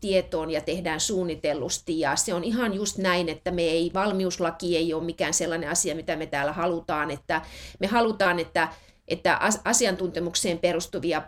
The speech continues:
päätöksiä tehdään ja ne perustellaan ja ne tiedotetaan. Niin kyllähän tässä tämä niin kuin usko on ollut aika koetuksella nyt viime viikot ja tavallaan tämä Omikron ikään kuin jotenkin heitti, hei, hei, mu-, mu-,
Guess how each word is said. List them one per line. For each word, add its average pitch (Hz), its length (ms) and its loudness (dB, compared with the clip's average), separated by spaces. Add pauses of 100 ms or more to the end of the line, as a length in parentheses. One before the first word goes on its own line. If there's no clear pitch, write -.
(100)
päätöksiä 185 560 2
tehdään 165 520 0
ja 143 80 -4
ne 165 120 -2
perustellaan 165 880 0
ja 139 60 -4
ne 160 100 -2
tiedotetaan. 156 840 -2 (320)
Niin 196 80 -2
kyllähän 233 260 4
tässä 247 280 2
tämä 269 520 2 (140)
niin 208 140 0
kuin 220 160 -4
usko 240 420 2
on 190 160 0
ollut 202 360 2
aika 190 280 2
koetuksella 165 800 0
nyt - 460 -6
viime 190 440 0
viikot 240 460 2
ja 170 60 0
tavallaan 180 380 2
tämä 175 160 2
Omikron 208 640 0
ikään 160 260 0
kuin 170 260 -2 (840)
jotenkin 180 300 0
heitti, 196 540 0 (840)
hei, 214 220 4
hei, - 220 2 (140)
mu-, 269 200 4
mu-, 294 200 0